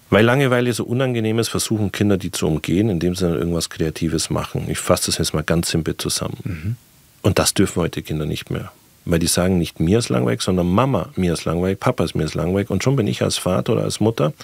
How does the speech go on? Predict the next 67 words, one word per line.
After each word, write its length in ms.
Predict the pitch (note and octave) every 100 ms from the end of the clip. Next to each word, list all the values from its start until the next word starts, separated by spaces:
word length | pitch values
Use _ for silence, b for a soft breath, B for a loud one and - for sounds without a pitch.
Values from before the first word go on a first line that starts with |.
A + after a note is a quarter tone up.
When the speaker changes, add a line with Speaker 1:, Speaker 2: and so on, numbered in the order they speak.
| B B B
Speaker 2:
In 80 | A2+
der 80 | G#2+
Speaker 1:
Teil 220 | A#2 A#2+
Speaker 2:
Bringschuld. 500 | B2 - A2 G2+ - -
Speaker 1:
Ja, 160 | F#2+ G#2+
genau, 240 | B2 F2
Teil 300 | - A#2 C3+
der 120 | A#2+ F2
Langeweile. 540 | E2+ E2+ D2+ D2+ E2
Und 60 | F2+
das 140 | A2
ist 140 | G#3 -
gar 100 | D#3
nicht 180 | G2
meine 280 | - F3 G3+
Langeweile. 480 | F2+ D#2+ D2+ - - - B B B
Das 160 | A2 C3+
ist 100 | -
nach 240 | A#2 D3+
wie 80 | D#3+
vor 140 | C#3
die 80 | B2+
Langeweile 420 | A#2 B2+ B2 A#2
des 220 | A2+ A2
Kindes. 340 | - A2 F#2+ -
Aber 320 | - B2+ C#3+ B B B -
die 80 | -
Kinder 240 | C#3 D#3+
sind 200 | - A#2+
gewohnt, 300 | G#2 G#2 D3
dass 120 | C3
die 100 | -
Eltern 220 | F2+ A2+ A#2+
sofort 420 | A2+ - A#2+ G#2+
reagieren, 500 | G#2+ F#2+ - D3 E3
also 280 | A2+ G#2+ A#2
„Mir 160 | C3
ist 120 | C3+
langweilig“. 420 | - G2 G2+ E2 D#2
Das 120 | F#2+
hört 160 | C3+
man 80 | A2
sehr, 260 | G2+ A#2 A#2
sehr 160 | G#2+
oft 200 | E2 G#2+
von 120 | - -
Kindern, 440 | - D3 D3+ E3
wahrscheinlich 460 | G2+ G2 A#2 A2+ G2 F2
öfters, 360 | - G#2+ - B2
als 160 | F2+ -
es 120 | -
früher 320 | - - C#3
der 100 | C3+
Fall 320 | - - C3+
war. 160 | C3+ C3+
Das 220 | A#2+ G#2+
Speaker 2:
Mhm. 20 | -
Speaker 1:
weiß 220 | A2+ A#2
ich 100 | A#2
aber 100 | G#2+
nicht, 120 | G#2+
ich 40 | -
habe 80 |
da 80 | -
keine 240 | - F#2+ F#2
Daten 380 | - A2 -
zu. 240 | A2+ -